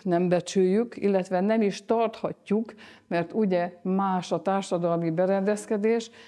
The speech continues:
más szelek fújnak, de hogyha mi visszatérnénk a mi életvallásunkhoz, akkor mi nem ezt a népesedési télt,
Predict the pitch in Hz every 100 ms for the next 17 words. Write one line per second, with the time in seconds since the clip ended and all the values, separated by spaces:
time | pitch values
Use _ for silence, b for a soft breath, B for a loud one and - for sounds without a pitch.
0 | B B - 190 202 214 202 202 - -
1 | - - 226 202 180 - 202 208 220 226
2 | 233 B B B B 185 202 220 233 262
3 | 226 - 202 202 - 190 185 180 247 330
4 | - 190 196 180 170 165 165 165 B B
5 | B 165 180 214 254 220 - 247 254 302
6 | 190 175 180 175 175 175 160 - 180 160
7 | 185 180 214 233 B B B - 196 -
8 | 220 220 220 214 208 214 277 277 - 208
9 | 214 - 196 202 240 240 175 175 - 185
10 | 180 180 196 180 - 233 196 160 190 -